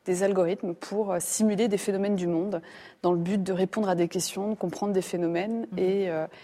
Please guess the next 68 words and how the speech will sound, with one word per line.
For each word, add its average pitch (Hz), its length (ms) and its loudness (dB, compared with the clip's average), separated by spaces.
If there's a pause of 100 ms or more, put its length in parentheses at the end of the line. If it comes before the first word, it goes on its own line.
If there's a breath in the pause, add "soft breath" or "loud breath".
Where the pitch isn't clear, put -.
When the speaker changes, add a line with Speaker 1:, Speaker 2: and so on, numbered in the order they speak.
(240 loud breath)
Speaker 1:
et 196 60 4
de 190 80 4
résoudre 175 320 -2
des 202 80 -2
problèmes. 170 420 -8 (260)
Speaker 2:
Alors, 160 200 -4
on - 20 -8
va 165 80 -2
entrer 175 220 -2
dans 185 100 -2
le 160 60 -4
détail 185 260 -2
de 175 120 -4
tout 170 120 -10
ça, 208 160 -4
évidemment, 190 480 -2
au - 80 -4
fil 226 220 -8
de 196 100 -4
cette 190 260 -4
interview. 202 540 -2 (300 loud breath)
Mais 240 260 2
je 196 120 -4
disais 254 280 -2
que, 233 340 0 (120)
euh, 190 260 0
on 214 60 -4
vous, 220 340 -4
on 220 80 -2
vous 214 160 -2
disait, 262 360 0
ça 302 100 0
vous, 233 100 0
ça 233 140 0
arrive 294 180 0
qu'on 269 140 -2
vous 226 100 -4
dise 262 220 -4
que 262 80 -6
vous 226 100 0
n'avez 277 240 2
pas 330 160 -2
le 320 140 0
look 233 260 -2
de 202 140 0
l'emploi, 202 580 -2
qu'on 220 160 -6
a 196 60 0
une 202 100 -2
fausse - 300 -6
image, 247 420 0
euh, 202 140 0
de 190 100 -4
la 202 140 2
geek, 220 400 -6
euh, 202 260 0
et, 202 280 -2
et 196 60 -4
que 190 60 -8
vous 214 60 0
n'y 220 120 0
correspondez 214 480 -2
pas, 226 140 -2
on 320 60 -4
vous 262 80 -2
le 220 80 0
dit, 247 120 -4
ça ? 254 200 -8